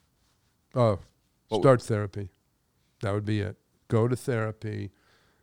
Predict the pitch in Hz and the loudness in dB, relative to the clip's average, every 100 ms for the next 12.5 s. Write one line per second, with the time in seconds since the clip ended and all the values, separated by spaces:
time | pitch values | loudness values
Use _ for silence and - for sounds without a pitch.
0 | _ - - 120 110 156 151 139 135 120 | _ -10 -2 2 4 4 2 -2 -2 -2
1 | 107 - 165 135 123 113 110 104 131 - | -2 -6 -4 0 2 2 0 2 0 0
2 | 160 151 147 151 151 - - 127 117 117 | 0 2 2 -2 -4 -6 -2 2 2 0
3 | - _ _ _ - 117 131 113 123 127 | -4 _ _ _ -2 -2 0 2 2 2
4 | 127 - 107 110 101 98 - - 98 98 | -2 -6 -8 -6 -6 -8 -12 -12 -12 -12
5 | _ _ _ _ _ _ _ _ _ _ | _ _ _ _ _ _ _ _ _ _
6 | _ 269 285 - _ _ 131 127 113 113 | _ -20 -20 -20 _ _ -6 -4 -4 -2
7 | 110 120 131 135 131 _ 113 107 120 - | 0 0 2 0 -2 _ -4 -2 -2 -2
8 | 127 117 104 107 104 - 104 110 95 110 | -2 -2 -4 -4 -6 -6 -8 -8 -8 -2
9 | 113 113 - 113 107 101 101 - 110 98 | 0 -2 -4 -6 -4 -4 -8 -8 -10 -8
10 | 95 - _ _ _ 110 98 92 101 - | -10 -14 _ _ _ -10 -8 -8 -10 -6
11 | 113 101 95 110 104 101 104 101 98 98 | -4 -4 -4 -4 -4 -4 -6 -6 -6 -10
12 | _ 107 104 101 98 | _ -2 -2 -2 -4